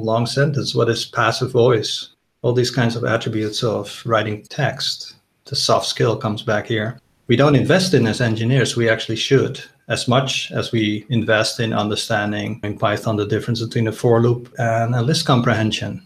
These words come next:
We know, and we can argue why one is much better than the other one. Can we do the same about English language?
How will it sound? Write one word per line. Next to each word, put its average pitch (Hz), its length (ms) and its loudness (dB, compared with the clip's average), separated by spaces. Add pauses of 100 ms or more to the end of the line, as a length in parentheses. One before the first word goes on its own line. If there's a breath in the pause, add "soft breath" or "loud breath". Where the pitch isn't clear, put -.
(360)
We 113 120 2
know, 123 400 6
and 104 120 2
we 110 80 0
can 120 140 0
argue 120 460 4
why 107 460 2
one 120 220 0
is 113 160 -2
much 123 260 2
better 135 180 4
than 135 160 4
the 139 80 8
other 151 140 4
one. 101 240 -2 (340)
Can 123 140 2
we 117 100 2
do 120 100 2
the 110 80 -2
same 110 280 0
about 101 640 -2
English 107 440 -4
language? - 720 -2